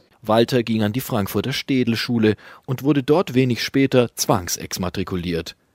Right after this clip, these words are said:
Anschließend lernte er bei Karl Otto Götz an der Kunstakademie Düsseldorf. Joseph Beuys spottete über ihn und seine Beamtenkunst.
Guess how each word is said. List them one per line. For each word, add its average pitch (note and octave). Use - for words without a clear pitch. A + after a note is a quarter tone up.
Anschließend E3
lernte C3
er A2
bei C3
Karl A#2
Otto G2+
Götz -
an G#2
der A#2
Kunstakademie G#2
Düsseldorf. G2+
Joseph C#3+
Beuys G#2+
spottete G#2+
über F#2+
ihn F#2+
und A#2+
seine E2
Beamtenkunst. -